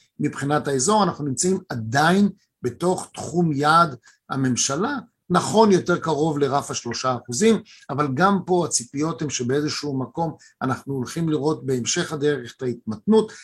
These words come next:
אני גם מניח שבריביות, ברגע שבארצות הברית הריבית הדולרית תתחיל לעלות, בנק ישראל יהיה לו יותר נוח להגיב.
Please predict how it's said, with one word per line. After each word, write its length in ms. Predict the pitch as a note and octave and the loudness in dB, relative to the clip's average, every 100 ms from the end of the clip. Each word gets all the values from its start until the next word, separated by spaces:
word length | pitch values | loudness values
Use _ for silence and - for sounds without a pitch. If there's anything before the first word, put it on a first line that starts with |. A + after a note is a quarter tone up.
| - D3+ | -8 2
אני 160 | F3+ | 4
גם 180 | G#3 F#3 | 6 6
מניח 400 | D#3+ F3+ G#3 F#3 | 4 4 4 4
שבריביות, 1400 | - C3 B2+ B2+ - - _ - C3+ C3+ B2+ E3+ F3+ - | -2 -6 -6 -8 -10 -20 _ -6 0 2 6 6 4 0
ברגע 260 | B2+ D3 E3 | -4 -2 -2
שבארצות 480 | C#3+ C3+ B2 D#3+ D3+ | -4 -6 -4 -6 -4
הברית 220 | D3+ D3+ | -6 -4
הריבית 300 | A#2+ B2 D3+ | -4 -4 -4
הדולרית 440 | C3 B2+ C#3 C#3 | -2 -2 -2 -4
תתחיל 320 | - - D3 | -10 -10 -6
לעלות, 380 | C3+ C3 E3 D#3 _ _ - | -4 -2 -2 -4 _ _ -4
בנק 240 | D3+ C3+ | -2 2
ישראל 400 | C#3 - C#3 C#3 | 2 4 2 -2
יהיה 140 | C3 C#3+ | -2 -2
לו 100 | C3+ | -4
יותר 340 | A2+ - D#3 | -6 -4 -4
נוח 360 | C3+ C3+ - G#2+ | -2 -6 -6 -8
להגיב. 460 | G#2+ G2+ F#3 F#3 | -8 -4 -2 -2